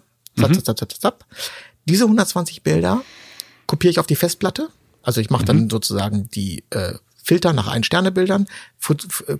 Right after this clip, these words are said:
Speaker 1: kopiere nur hundertzwanzig raws auf die Festplatte statt dreitausend.
Speaker 2: Mhm.
Speaker 1: Diese hundertzwanzig raws gehen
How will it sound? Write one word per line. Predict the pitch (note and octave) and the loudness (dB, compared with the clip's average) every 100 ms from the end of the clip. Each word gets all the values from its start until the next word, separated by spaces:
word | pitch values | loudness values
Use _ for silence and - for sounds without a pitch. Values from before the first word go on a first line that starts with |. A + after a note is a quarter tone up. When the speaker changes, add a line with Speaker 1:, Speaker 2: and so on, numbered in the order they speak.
| - | -6
Speaker 1:
kopiere | - - G3 | -4 0 4
nur | D#3+ F3 A#3 A3 | 6 6 4 4
hundertzwanzig | A#3 A#3 G3 - F#3 E3+ E3+ - | 2 4 2 0 0 0 -4 -2
raws | D3+ F3+ C3+ | 2 2 0
auf | - | -4
die | - | -2
Festplatte | C3 - C3 A2+ | -2 -2 -2 0
statt | - G#2+ - | 0 -2 -6
dreitausend. | - A#2 - G#2+ A2+ G3 - - _ _ - - - - | -4 -2 0 0 0 -4 -8 -20 _ _ -20 -20 -8 -4
Speaker 2:
Mhm. | F2 | -2
Speaker 1:
Diese | - G#3 A3+ | 0 2 2
hundertzwanzig | G3 - F3 - D#3 | 2 0 -2 -2 0
raws | D3+ - | 0 0
gehen | D3 D3 | 2 2